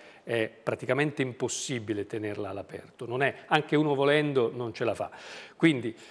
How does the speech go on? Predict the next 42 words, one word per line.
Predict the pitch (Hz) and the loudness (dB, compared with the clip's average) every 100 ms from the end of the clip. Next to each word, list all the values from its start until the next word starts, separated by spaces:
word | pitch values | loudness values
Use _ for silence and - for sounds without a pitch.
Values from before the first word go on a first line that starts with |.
| - | -14
detto | - 160 165 156 | 2 4 6 6
questo, | 170 180 175 190 196 - - - 127 117 107 | 6 6 6 6 6 4 -8 -8 -6 -4 -6
eh, | 104 | -8
bisogna | 104 113 120 110 | -6 -4 -4 -4
fare | 123 135 | -2 -2
in | |
modo | 110 110 139 131 | -2 -2 2 0
di | 107 101 | 0 -8
stare | - 127 110 104 | -6 -2 -2 -2
comunque | 117 143 131 131 | -4 -4 0 0
distanziati | - - 175 165 165 170 180 180 208 202 165 135 120 120 | 0 -2 -2 0 6 6 6 2 -2 2 2 2 0 0
e, | 135 135 120 107 101 98 98 - - - - | 2 2 0 -2 -4 -8 -10 -12 -14 -14 -14
e | - - | -12 -10
la | 120 | -4
mascherina | 143 - 143 113 127 | -4 -2 0 0 -2
quando | 120 113 113 | -4 -6 -4
si | - | -2
è | 123 | 0
all'aperto | 117 107 101 - 123 | 0 -4 -8 -4 -4
a | 113 | 0
quel | 143 131 | 2 2
punto | 107 95 - 113 - - | -2 -10 -4 -6 -6 -12
non | 139 151 135 | 2 4 4
serve. | - 95 87 101 - - - - - | 2 -2 -4 -8 -10 -12 -12 -12 2
Andiamo | 180 254 254 | 6 8 8
invece | 214 220 190 | 4 6 6
a | |
vedere | 160 165 185 175 160 147 | 8 8 8 10 8 8
la | 139 135 131 127 127 123 - - - | 6 6 8 8 6 2 -6 -20 -2
pagina | - 226 220 185 | 4 6 6 6
nove | 156 135 127 | 6 6 6
del | 131 | 4
Corriere | - 147 143 139 | 4 4 6 6
di | 131 | 4
questa | 131 139 | 4 4
mattina. | 135 135 127 | 4 4 4
A | |
Sottomonte, | - 214 214 170 135 117 127 | 4 4 6 6 4 2 0
siamo | - 135 | 2 0
su, | 120 135 131 | 0 -4 -4
quindi | 139 131 | -4 -2
Pesaro, | - 139 113 120 117 | 2 4 4 2 0